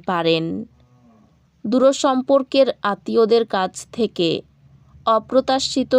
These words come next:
সংবাদ পুরো পরিবারের জন্য খুশির মুহূর্ত আনবে। প্রেমের মানুষটির সাথে ক্যান্ডি ফ্লস এবং টফি ভাগ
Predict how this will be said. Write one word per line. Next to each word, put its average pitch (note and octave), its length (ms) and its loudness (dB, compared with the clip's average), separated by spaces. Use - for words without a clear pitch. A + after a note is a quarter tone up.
সংবাদ G3 580 -2
পুরো A#3+ 280 4
পরিবারের A#3+ 680 0
জন্য A#3+ 380 0
খুশির A#3 440 -4
মুহূর্ত G#3 480 -6
আনবে। E3+ 420 -2
প্রেমের C4+ 360 4
মানুষটির A#3+ 580 -2
সাথে C4+ 320 0
ক্যান্ডি G3 400 -2
ফ্লস A3 380 -2
এবং F3+ 240 0
টফি G#3+ 400 -2
ভাগ G#3 260 -2